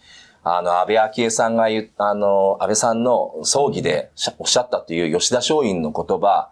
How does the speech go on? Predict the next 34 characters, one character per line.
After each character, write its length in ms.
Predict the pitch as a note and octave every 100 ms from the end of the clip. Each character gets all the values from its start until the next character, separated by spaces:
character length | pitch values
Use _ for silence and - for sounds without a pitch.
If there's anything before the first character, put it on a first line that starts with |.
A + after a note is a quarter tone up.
| _
あ 220 | - E2+ E2+
の、 520 | E2 D#2 C#2 C#2 C#2+
ち 80 | -
ょ 20 |
っ 20 |
と 120 | - F#2+
引 140 | G#2
用 120 | C3
し 80 | B2
て 100 | D3+
ま 100 | E3+
し 100 | E3
た 100 | G2+
よ 120 | -
ね。 240 | G2+ C3 - - _
吉 140 | F#2
田 40 | A2+
松 80 | -
陰 160 | A#2+ G2
が 200 | F2 E2+
遺 80 | G#2+
書、 300 | - E2 D#2+ -
遺 100 | G2
書 140 | -
を 40 | E2
書 100 | F2
い 40 |
て、 60 | -
そ 160 | -
の 60 | F2
亡 140 | E2+
く 100 | -
な 80 | G2
る 80 | F#2